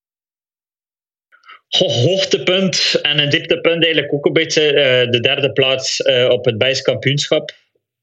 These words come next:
Eh, maar ook een ander hoogtepunt was de ploegentijdrit die we gereden hebben in, eh, Kopje Bartoli. En, eh, waar dat we gewonnen hebben, heel buiten, eh, buiten de verwachtingen in, omdat we eigenlijk met een klimmersploeg aan de start, eh, stonden.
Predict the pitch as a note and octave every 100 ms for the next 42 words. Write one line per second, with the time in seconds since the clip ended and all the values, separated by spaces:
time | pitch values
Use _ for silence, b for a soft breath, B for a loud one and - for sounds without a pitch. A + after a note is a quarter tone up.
0 | - B2+ B2 B2 A#2+ A#2+ B2 A2+ C3+ D#3+
1 | F3 D#3+ E3+ D#3 D#3 F3+ D#3+ - E3+ D#3+
2 | C#3+ B2+ C3+ C3+ F3+ F3 B2+ B2 A#2+ A#2+
3 | A#2 - B2+ B2 A#2+ A#2 A#2+ A#2+ A#2 A#2
4 | A#2 A#2 A2+ - - B2+ A2+ C3 B2+ A2
5 | G#2+ A2 B B B B - B2 A#2+ A#2+
6 | A#2+ B2 B2+ A#2+ A#2+ B2 B2 A#2+ C#3+ D3
7 | C#3+ D3 C#3 - A#2 C3 C#3 A#2 C3 D3
8 | C3+ C3 B2+ C3 B2+ - A#2+ C#3+ B2+ A#2+
9 | C3+ C#3+ C#3+ C3 B2 C3+ D#3+ D3+ - B2+
10 | B2+ C3 B2+ B2 - B2 B2 A2+ C#3+ E3
11 | D#3+ - E3+ E3 D#3+ D3 D#3+ D#3+ D#3+ -
12 | - D3 D3 D3 D3 - E3+ E3+ G3